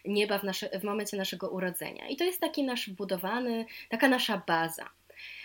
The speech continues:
Ale planety przecież nie przestają ruszać się, Ziemia nie przestaje krążyć, e, w momencie, w którym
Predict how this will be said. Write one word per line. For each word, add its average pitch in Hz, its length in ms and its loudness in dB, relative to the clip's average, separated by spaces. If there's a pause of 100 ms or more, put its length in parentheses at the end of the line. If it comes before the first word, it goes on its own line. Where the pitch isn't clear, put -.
(140)
Ale 220 560 8 (380)
planety 190 440 6
przecież 185 300 -4
nie 196 80 -2
przestają 240 540 0
ruszać 190 420 -2
się, 160 200 -4
Ziemia 175 260 -4
nie 175 120 -4
przestaje 170 560 -4
krążyć, 175 800 -6
e, 165 320 -4
w 175 40 -10
momencie, 180 460 -4
w - 80 -16
którym 175 440 -6